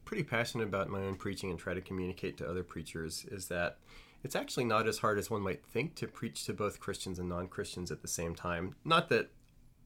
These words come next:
we only ever always do that. There are some, you know, plenty of applications, you know, if you're a follower of Jesus or not, but a lot of overlap. And so living as if this world is all that there is,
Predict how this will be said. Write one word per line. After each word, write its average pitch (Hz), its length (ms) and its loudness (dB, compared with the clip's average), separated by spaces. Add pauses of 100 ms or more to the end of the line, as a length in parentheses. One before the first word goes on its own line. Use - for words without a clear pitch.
(140)
we 117 220 -2
only 104 340 4
ever 98 280 4
always 92 720 4
do 98 140 -2
that. 85 300 -2
There 90 120 2
are 87 120 6
some, 87 440 -2
you 87 100 -2
know, 85 100 0
plenty 92 240 -4
of 85 80 -2
applications, - 800 -6
you - 120 -6
know, - 80 -4
if - 120 -14
you're - 80 -8
a - 40 -14
follower 98 220 0
of 95 80 -6
Jesus 85 380 -4
or 82 40 -2
not, 95 360 4 (580)
but 127 140 8
a 123 60 12
lot 131 220 10
of 131 120 8
overlap. 123 480 8 (220)
And 117 180 0
so 120 180 6
living 135 400 8
as 113 120 4
if - 340 2
this 131 260 2
world 117 280 6
is 98 140 2
all 107 300 2
that 104 160 -4
there 98 200 2
is, 98 600 0